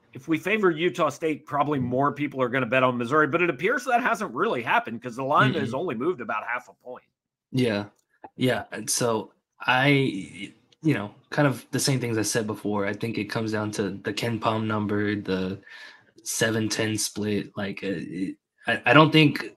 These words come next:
Speaker 2: people have seen necessarily a ton of Utah State games. Um, so, uh, yeah, I, I,
Speaker 1: Yeah.
Speaker 2: I think it's, a-, and also, like, it's not that big of a spread either. It's, it's
Speaker 1: Right.
Speaker 2: two points
Speaker 1: It's,
Speaker 2: at the
Speaker 1: it's, it's
Speaker 2: most.
Speaker 1: literally a basket.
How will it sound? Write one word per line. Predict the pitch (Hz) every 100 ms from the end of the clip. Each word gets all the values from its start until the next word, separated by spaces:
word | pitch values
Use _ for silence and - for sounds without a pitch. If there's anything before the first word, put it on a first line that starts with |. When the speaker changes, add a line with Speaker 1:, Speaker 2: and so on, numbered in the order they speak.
| -
Speaker 2:
people | 143 135 127
have | 104 117 107
seen | - - 123 120 110 101 113
necessarily | 113 104 110 117 110 107 104
a |
ton | 101 120
of | 107
Utah | 107 104 113
State | 110 - 107 -
games. | 110 110 110 110 - - - - -
Um, | 104 95 95 104 _ 127
so, | - 113 104 104 - _ -
uh, | 78
yeah, | 76 107 120 104
I, | 110
I, | 104 110 113
Speaker 1:
Yeah. | 107
Speaker 2:
I | 113
think | - 117 120
it's, | 110 - - 156
a-, | 165
and | 185 208
also, | 214 165
like, | 143 -
it's | 143
not | 180 180
that | 113
big | 143 120
of | 107
a |
spread | - - 127 98
either. | 110 113 87 65 - - -
It's, | 135 -
it's | 135 -
Speaker 1:
Right. | -
Speaker 2:
two | 170
points | 147 147 139 -
Speaker 1:
It's, |
Speaker 2:
at | 120
the | 110 202
Speaker 1:
it's, | - 208
it's | 208 226
Speaker 2:
most. | 214
Speaker 1:
literally | 233 233 220 208
a | 185
basket. | 139 143 120 - -